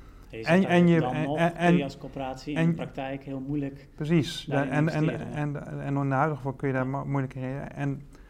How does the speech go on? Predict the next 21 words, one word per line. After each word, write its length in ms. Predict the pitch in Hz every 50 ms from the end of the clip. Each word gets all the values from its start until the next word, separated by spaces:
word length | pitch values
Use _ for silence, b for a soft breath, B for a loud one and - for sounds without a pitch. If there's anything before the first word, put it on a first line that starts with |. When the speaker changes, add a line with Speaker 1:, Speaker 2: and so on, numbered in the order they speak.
| B B B B B B
Speaker 2:
als 300 | - 180 202 214 208 -
dat 120 | - 165 156
ei-, 200 | 156 147 147 151
eigenlijk 500 | - - 156 185 208 - - 151 139 -
is 80 | 139
het 100 | - -
ook 100 | 160 139
zo, 100 | - 151
als 360 | 139 - 160 156 156 151 -
die 100 | - 151
markttoets 520 | 147 156 156 151 147 147 - - 139 - -
dat 140 | - 131 131
uitwijst 540 | 165 160 175 180 165 143 131 123 120 120 -
en 220 | - - 139 139 139
het 200 | - 143 139 -
is, 180 | 151 143 - -
je 140 | 151 139
vindt 220 | 135 - 151 143 135
het 100 | 139 - - - -
politiek 880 | - 170 170 165 160 156 - - - - 226 220 - - - - - - -
gewenst 720 | - - - 147 135 180 185 160 123 - - - - -